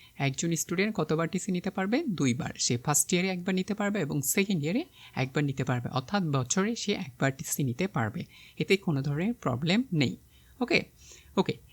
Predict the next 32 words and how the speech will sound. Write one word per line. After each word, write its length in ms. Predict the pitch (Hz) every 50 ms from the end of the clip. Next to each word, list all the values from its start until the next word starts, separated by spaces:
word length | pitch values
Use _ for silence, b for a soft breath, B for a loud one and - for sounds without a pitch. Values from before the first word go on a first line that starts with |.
| - - -
একসাথে 520 | 165 190 202 - - - 233 226 - 240
কি 220 | - - 226 208
গ্রুপ 340 | 180 135 - 156 180 190 -
এবং 280 | - 139 139 139 156 151
ট্রান্সফার 460 | - 160 143 - - - - 165 156
করা 280 | - - 165 156 170 175
যায়? 180 | - 160 - - -
অনেকে 260 | - 170 190 196 233
প্রশ্ন 320 | 214 - 175 - - 170 156
করে, 140 | - 165 156
"আমি 140 | 147 139
গ্রুপও 300 | 127 127 139 135 135 -
পরিবর্তন 520 | - - 156 185 185 - 202 180 - 208 196
করতে 300 | - - 185 - - 185
চাচ্ছি 360 | - - 190 185 - - -
এবং 160 | 131 135 135
ট্রান্সফার 420 | - 143 123 120 120 - - 175 160
করতে 420 | - 139 127 127 - - 202 240 - -
চাচ্ছি।" 420 | - 139 117 - - - - 147 - B B B B B B B B B B
দেখো, 260 | - 156 165 - 233
ডিয়ার 160 | 226 226 226 226
স্টুডেন্ট, 380 | - - - 269 285 302 294 - -
অনেক 260 | 139 147 160 175 175
সময় 280 | - - 202 185 190 180
হয়, 300 | 165 - 151 160 180 208
আবার 200 | 170 143 139 131
অনেক 200 | 127 131 135 -
সময় 240 | - 143 123 120
হয় 180 | 123 127 135 123
না। 100 | 107 98
বিষয়টা 360 | 160 160 143 - 190 180 -
কেমন? 300 | - - 151 139 175 254